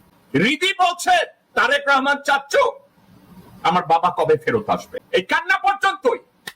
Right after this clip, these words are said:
দেয়াল থেকে কে ওই মেয়েটার নাম মুছেছে? আয়না ঘরের যত প্রমাণাদি কে ধ্বংস করেছে? যেই ব্যক্তি আজকে ব্রিগেডিয়ার জেনারেল হাসান নাসিরকে পিএনজি করেছে, বিডিআর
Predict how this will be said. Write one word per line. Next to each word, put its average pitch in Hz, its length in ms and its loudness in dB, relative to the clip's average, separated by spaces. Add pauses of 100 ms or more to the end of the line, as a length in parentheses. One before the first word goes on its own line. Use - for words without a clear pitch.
(460)
দেয়াল 202 380 2
থেকে - 340 -4 (440)
কে 208 420 -2 (200)
ওই 165 120 2
মেয়েটার 165 440 -2
নাম 156 280 0
মুছেছে? - 480 -4 (380)
আয়না 311 380 0
ঘরের 339 380 0
যত 320 200 0 (180)
প্রমাণাদি 339 540 0
কে - 180 -4
ধ্বংস 381 400 -2
করেছে? - 600 -4 (280)
যেই 175 320 -2
ব্যক্তি - 320 -2
আজকে - 420 -4 (440)
ব্রিগেডিয়ার 185 500 0
জেনারেল 170 320 -4
হাসান 170 280 -2
নাসিরকে - 420 -4
পিএনজি 196 420 -2
করেছে, - 400 -2 (460)
বিডিআর 302 560 0